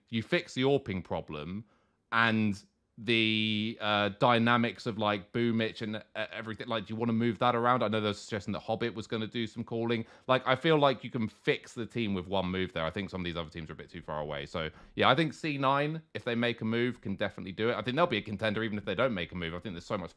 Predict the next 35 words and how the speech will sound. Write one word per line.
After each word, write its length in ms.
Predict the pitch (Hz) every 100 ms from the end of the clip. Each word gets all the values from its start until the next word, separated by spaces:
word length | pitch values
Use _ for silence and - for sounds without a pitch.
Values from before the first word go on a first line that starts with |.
| - - - -
talent 400 | 113 117 104 73
on 140 | 82
that 180 | 73 -
team, 220 | 90 85
it's 160 | 80 90
ridiculous. 500 | 101 - 87 82 -
So 300 | 98 87 85 - _ -
they'd 280 | 123 120
be 180 | - 113
the 140 | 101 101
one 240 | 107 101
to 100 | 101
look 160 | 98 101
at 140 | 92
for 80 | 95
me. 340 | 101 98 98 - - -
And 180 | 107 104
then 160 | 104
I'd 180 | 101 98
throw 220 | 135 120
FaZe 340 | 113 101 98 90
in 100 | 90
as 120 | 85
well, 200 | 101 95
because 240 | 85 -
if 100 | 98
Frozen 420 | - 104 95 95
really 180 | 92 90
comes 240 | 98 90 90
into 200 | 80 90
his 120 | 95
own, 360 | 90 90 87 - _ _ _
they 120 | 95 95
should 260 | - 90
be 380 | 92 87 82